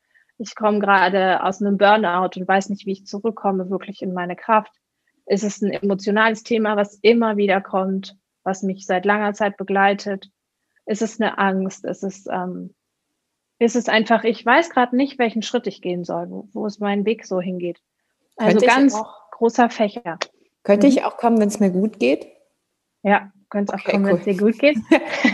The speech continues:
Speaker 1: Also
Speaker 2: Ich
Speaker 1: mir
Speaker 2: will
Speaker 1: geht's auch nicht jede Woche schlecht, sodass ich dann zum Strömen gehen muss, sondern für mich ist es so eine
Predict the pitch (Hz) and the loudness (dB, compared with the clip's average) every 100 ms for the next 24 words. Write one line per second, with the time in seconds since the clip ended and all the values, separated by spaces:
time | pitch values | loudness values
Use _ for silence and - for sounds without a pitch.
0 | 311 254 285 - - 208 220 269 320 320 | 2 0 0 -6 -2 2 4 6 6 6
1 | 277 294 330 - 302 302 294 294 302 - | 4 6 4 6 6 6 6 4 0 0
2 | 226 240 - 240 226 233 - - 226 - | 0 0 -2 -6 -2 -4 -6 -14 -14 -16
3 | - - 285 262 214 208 202 202 214 220 | -14 -4 -4 -2 -6 -6 -8 -4 -2 -2
4 | 214 240 233 247 247 233 208 214 208 202 | -2 -2 0 0 -2 -8 -8 -4 -2 -2